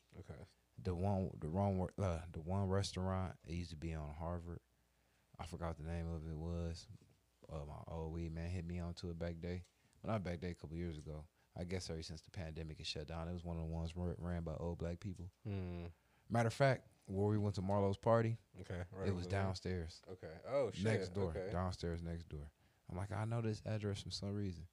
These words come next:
Speaker 2: So long story short, I had to go to the gyro spot. So I got me about twenty dollars worth of food,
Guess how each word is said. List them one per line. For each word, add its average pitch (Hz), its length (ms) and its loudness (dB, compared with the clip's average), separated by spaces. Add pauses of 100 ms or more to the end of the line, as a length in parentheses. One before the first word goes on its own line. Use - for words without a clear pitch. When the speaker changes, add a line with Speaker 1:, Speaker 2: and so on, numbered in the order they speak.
(460)
Speaker 2:
So - 140 -8
long 92 180 4
story 85 260 0
short, 80 260 0
I 80 80 2
had 80 160 -2
to 78 60 -6
go 78 240 -2
to - 120 -6
the 71 60 -8
gyro 78 320 -4
spot. 82 320 -4
So 76 120 -4
I 85 100 0
got 95 160 0
me 87 80 0
about 71 200 -6
twenty 82 220 -2
dollars 78 280 -2
worth 78 200 -6
of - 80 -18
food, 78 400 -4